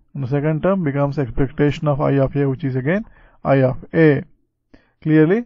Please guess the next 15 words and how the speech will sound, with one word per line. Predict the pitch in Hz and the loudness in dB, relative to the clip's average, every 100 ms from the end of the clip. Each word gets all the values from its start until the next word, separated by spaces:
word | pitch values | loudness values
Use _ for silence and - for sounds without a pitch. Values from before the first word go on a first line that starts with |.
| 160 | -6
the | |
first | 147 151 131 | 2 2 2
term | 143 135 | 0 -2
is | 131 | -2
zero, | 120 135 160 185 208 - _ - | 0 2 4 4 2 -4 _ -6
the, | 143 | -2
the | 131 | 0
first | 147 156 - | 4 2 4
term | 160 | 2
on | 139 | 2
the | |
right-hand | 135 131 139 127 | 2 0 -2 0
side | 160 190 | -2 -4
is | 160 131 | -4 -4
zero, | 123 139 151 | 0 2 2